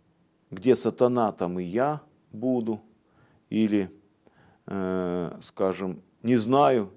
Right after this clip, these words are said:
Ава Сисой говорит, «Не знаю, угодил ли я Богу, хотя и делал всю жизнь так, как велел мне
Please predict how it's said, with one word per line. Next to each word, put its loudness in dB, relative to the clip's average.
Ава -2
Сисой 0
говорит, -2
«Не 2
знаю, 4
угодил 0
ли 0
я 0
Богу, 0
хотя 0
и 2
делал 2
всю -8
жизнь -4
так, 2
как -10
велел 0
мне -8